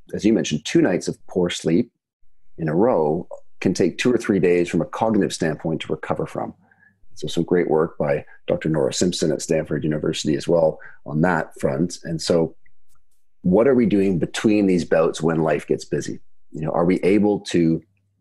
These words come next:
and in the research, they call it banking sleep, you know, being able to,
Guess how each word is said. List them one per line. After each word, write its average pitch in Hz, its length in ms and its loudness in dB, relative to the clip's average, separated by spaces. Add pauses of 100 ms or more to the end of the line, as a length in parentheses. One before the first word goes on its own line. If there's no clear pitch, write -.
(280)
and 110 120 2
in 107 60 4
the 117 100 4
research, 131 280 0
they 92 100 2
call 85 240 2
it - 140 -6
banking 80 360 0
sleep, 90 340 0
you 82 80 0
know, 82 80 -2
being 85 220 0
able 85 220 2
to, 82 280 0